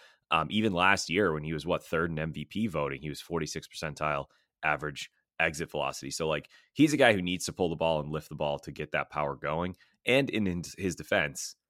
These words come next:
Saint Louis has also been terrible as a team offensively outside of Goldschmidt. So, like,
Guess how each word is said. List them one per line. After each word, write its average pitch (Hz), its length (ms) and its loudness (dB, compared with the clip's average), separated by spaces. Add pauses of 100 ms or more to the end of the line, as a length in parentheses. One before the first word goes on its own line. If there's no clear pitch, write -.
(100)
Saint 95 220 -2
Louis 92 200 2
has 78 100 -4
also 85 260 2
been 73 200 -6
terrible 82 420 0
as 76 120 -6
a - 40 -16
team 113 320 -6
offensively 71 720 -6
outside 71 340 -2
of 65 80 -8
Goldschmidt. - 520 -8
So, 78 160 -2
like, 80 240 -2